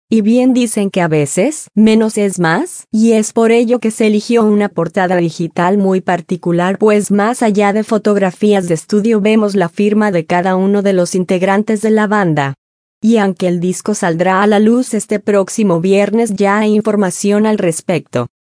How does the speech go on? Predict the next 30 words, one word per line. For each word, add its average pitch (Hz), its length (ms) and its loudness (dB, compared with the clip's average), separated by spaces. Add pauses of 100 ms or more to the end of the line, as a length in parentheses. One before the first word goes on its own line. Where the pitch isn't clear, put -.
(300)
Hace 233 320 0
dos 233 280 0
años 233 320 0
que 208 140 -2
no 196 180 2
disfrutábamos 208 880 0
de 175 140 -2
canciones 190 680 -2
inéditas 196 600 0
de 202 80 0
los 196 180 -2
sinaloenses, 208 920 0 (240)
por 226 160 2
ello 240 260 2
hay 240 220 2
mucha 240 340 2
expectativa. 165 960 -4 (640)
Se - 240 -2
han 190 220 0
revelado 175 600 0
algunos 180 460 0
detalles, 156 720 -4 (240)
comenzando 196 720 0
por 208 180 0
el 196 160 0
título 226 500 -2
del 180 220 2
álbum 175 400 0
que 165 340 0
es, - 240 -10